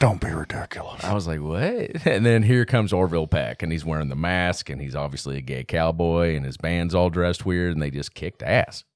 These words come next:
Speaker 2: It's awesome.
Speaker 1: No, he's good. I don't know what else to say. He is good. I, I have some of his music on my, uh, playlist.
Speaker 2: Every time I play Dead of Night and you're in the pickup with me, you always do the hand thing.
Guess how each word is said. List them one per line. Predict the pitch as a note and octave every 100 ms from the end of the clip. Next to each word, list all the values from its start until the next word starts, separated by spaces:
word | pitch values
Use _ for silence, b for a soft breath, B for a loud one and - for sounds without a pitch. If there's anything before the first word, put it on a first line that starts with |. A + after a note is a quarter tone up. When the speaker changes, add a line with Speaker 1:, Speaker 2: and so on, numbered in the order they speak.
| _
Speaker 2:
It's | -
awesome. | D2 A#2 - - - _ _ _ _ _ _ _ _ -
Speaker 1:
No, | D3 C3+
he's | C#3+ A#2+
good. | B2+ A#2+
I | - _ _ _ _ _ _ _ _ _ _ _ -
don't | B2
know | B2+
what | A2+
else | -
to | -
say. | A#2
He | G2+ G#2+
is | F#2
good. | G2 D#2+
I, | E2+ F#2+ _ _ _ -
I | G#2+
have | G2+ G#2+ G#2
some | - A#2
of | A#2
his | A#2 B2+
music | B2+ A#2+ -
on | A#2+
my, | B2 B2
uh, | B2 B2
playlist. | - - - - -
Speaker 2:
Every | C3 C#3
time | - B2+
I | A2
play | - A2
Dead | G2+ F#2
of | E2+
Night | E2+ E2
and | D#2+
you're | E2+
in | D2
the |
pickup | D2 E2+ D#2+ D2+
with | D2+ E2
me, |
you | D#2+
always | E2+ E2+
do | F2+
the | D#2
hand | C#2+ D#2+ F2+ E2+
thing. | F2 F2+